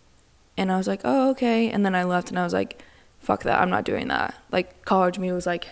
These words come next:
"Hell no, that's uncomfortable. That's not what I wanna do to heal," whatever. So then I did not go back.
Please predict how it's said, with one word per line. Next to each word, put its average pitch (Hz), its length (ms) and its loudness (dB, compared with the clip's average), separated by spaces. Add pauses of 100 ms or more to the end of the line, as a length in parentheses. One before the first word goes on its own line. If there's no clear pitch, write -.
"Hell 185 180 -2
no, 175 280 -4
that's 175 400 -10 (560)
uncomfortable. 185 960 2 (240)
That's - 220 -6
not 185 240 2
what 190 120 2
I 185 60 4
wanna 185 240 0
do 185 180 0
to 190 100 -2
heal," 185 480 0 (840)
whatever. 82 500 2 (540)
So - 180 -2
then 190 400 4
I 185 360 2 (120)
did 190 340 2
not 185 200 2
go - 80 0
back. - 340 0